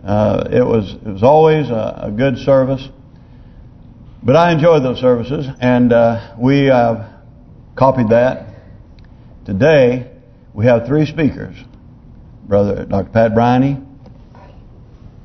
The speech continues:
Brother Kenny Francis, Brother Brad Jones. And, uh, today, uh, we're going to hear from their heart on principles of the resurrection in some way. And, and, uh, I never tell them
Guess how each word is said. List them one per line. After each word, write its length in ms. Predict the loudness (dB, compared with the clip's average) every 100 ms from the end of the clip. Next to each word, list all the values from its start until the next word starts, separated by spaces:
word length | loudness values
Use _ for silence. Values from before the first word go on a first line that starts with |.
| -20 -6
Brother 200 | -4 -2
Kenny 260 | -2 -2
Francis, 640 | 2 2 2 -2 -6 -6 -14 -20 -20 -20 -6
Brother 200 | -2 2
Brad 280 | 2 2
Jones. 460 | 0 -2 -2 -6 -14 -18 -20 -20 -20 -20 -12
And, 360 | -4 -2 0 0
uh, 320 | 2 0 -4 -12 -12
today, 500 | -2 2 4 4 0 -6 -20 -20 -20 -16
uh, 220 | -4 0 0
we're 160 | 0
going 280 | 0 0 -2
to 200 | -4 -6
hear 520 | 0 2 2 0 -8 -20 -6
from 140 | -2
their 160 | 0 2
heart 340 | 2 2 0 -4
on 440 | -6 -4 -8 -12 -20 -20 -20 -2
principles 520 | 0 0 0 -2 0
of 80 | -2
the 80 | 0
resurrection 840 | 0 0 2 0 0 -8 -8 -8
in 40 |
some 240 | -6 -4 -2
way. 300 | -2 0 0
And, 200 | -2 -8 -16 -20 -20 -20 -20
and, 300 | -6 -2 0
uh, 320 | 0 0 -2 -8 -16 -12
I 140 | -2 2
never 260 | 2 2
tell 300 | 0 2 2
them 400 | 0 -4 -6 -12